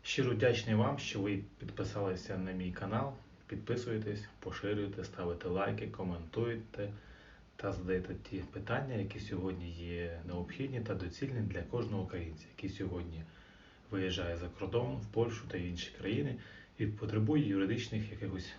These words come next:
вирішень питань. Друзі, я щиро вас всіх вітаю з наступаючим Новим роком. Бажаю, щоб цей рік був дуже гарним, продуктивним, щоб ми цей важкий рік, дві тисячі двадцять другий, просто забули, і він залишився в нас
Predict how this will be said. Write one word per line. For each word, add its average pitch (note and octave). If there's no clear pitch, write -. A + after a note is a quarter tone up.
вирішень G#2+
питань. G2+
Друзі, B2
я D3
щиро A#2
вас G#2+
всіх G#2+
вітаю G2
з F#2+
наступаючим G#2
Новим F2+
роком. E2
Бажаю, A2
щоб G#2+
цей G2+
рік A2
був F#2
дуже G2
гарним, G#2
продуктивним, G2
щоб G2+
ми A2+
цей G#2+
важкий F#2
рік, G#2
дві F#2+
тисячі F#2
двадцять F2
другий, F2+
просто F2+
забули, A2
і -
він F#2+
залишився F2+
в F2
нас F2